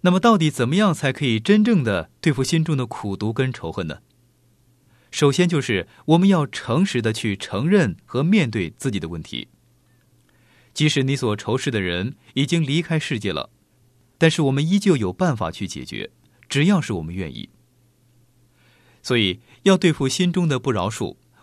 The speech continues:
我们就先得承认自己的问题，承认自己确实有这些负面的感觉，而他们是错的。那么第二就是向神认罪，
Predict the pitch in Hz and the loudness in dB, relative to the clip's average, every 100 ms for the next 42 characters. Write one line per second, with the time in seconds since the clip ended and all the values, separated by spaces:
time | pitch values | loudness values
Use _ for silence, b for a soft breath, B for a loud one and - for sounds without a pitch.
0 | - 151 170 170 131 - 180 156 95 90 | 0 2 2 0 0 0 0 0 -2 -4
1 | - 107 156 185 120 107 - 135 90 90 | -6 -4 0 0 0 -4 -6 -4 -4 -8
2 | 82 - 62 - _ _ b b - 143 | -10 -10 -10 -12 _ _ b b -6 0
3 | 156 139 110 - - 202 156 135 - 165 | 2 2 0 -8 -2 2 2 0 0 2
4 | 135 101 123 113 120 123 202 151 98 85 | 0 -2 -2 -2 -2 0 2 0 -2 -6
5 | 73 76 78 90 - _ b b - 107 | -8 -8 -4 -4 -4 _ b b -4 -2
6 | 113 107 101 87 - 80 - - _ _ | -2 -4 -4 -8 -8 -10 -10 -16 _ _
7 | _ _ _ _ _ _ _ _ _ _ | _ _ _ _ _ _ _ _ _ _
8 | _ _ b b b b b 165 160 160 | _ _ b b b b b 4 4 6
9 | 226 196 147 123 - 104 87 - - - | 6 6 4 0 0 0 0 -6 -6 0
10 | 151 123 92 101 123 95 110 85 | 0 0 -2 -2 -4 -4 -6 -8